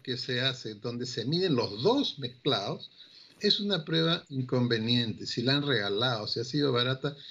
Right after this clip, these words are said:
yo le pido al ministro encarecidamente, mire, está llegando mañana o esta semana, llega el, el, este doctor Drexler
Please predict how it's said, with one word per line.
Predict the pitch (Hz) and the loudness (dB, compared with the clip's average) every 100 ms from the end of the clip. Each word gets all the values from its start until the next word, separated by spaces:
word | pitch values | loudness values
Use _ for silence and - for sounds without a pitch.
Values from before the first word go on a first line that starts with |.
| - - | -20 -8
yo | 143 | -2
le | 147 | 0
pido | 147 156 151 | 2 2 0
al | |
ministro | 135 127 123 147 | 2 0 0 -4
encarecidamente, | 131 110 101 143 139 139 151 | -2 -4 -2 -4 -4 -4 0
mire, | 143 98 - _ _ _ _ - | 0 -2 -14 _ _ _ _ -6
está | 131 - 202 | -6 0 2
llegando | 202 175 196 202 165 | 2 0 0 -2 -2
mañana | 131 127 139 185 240 311 285 190 | -2 0 0 0 -2 -4 -4 -6
o | 127 120 | -2 0
esta | 139 - 135 | 0 0 -2
semana, | 127 110 196 214 | -2 -2 -2 0
llega | 139 160 175 | 0 2 0
el, | 143 127 - | -2 -4 -6
el, | 151 143 | -8 -4
este | 147 - 147 | -8 -2 -2
doctor | 120 107 143 139 123 | -2 -4 -4 -4 -4
Drexler | 120 165 165 196 | -4 -4 -4 -6